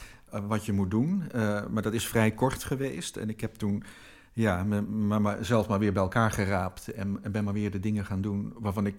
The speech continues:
altijd droomde. Dat wil zeggen, als je een heel druk bestaan hebt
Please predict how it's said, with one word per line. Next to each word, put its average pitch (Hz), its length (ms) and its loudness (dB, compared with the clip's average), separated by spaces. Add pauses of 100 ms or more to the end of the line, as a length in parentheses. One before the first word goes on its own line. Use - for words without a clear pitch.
(480)
altijd 117 420 6
droomde. 110 480 4
Dat 120 180 -4
wil 110 100 -2
zeggen, 101 340 -2
als 95 200 -6
je - 160 -10
een 95 80 -8
heel 101 160 -4
druk 95 400 -4
bestaan 101 400 -2
hebt 95 300 -4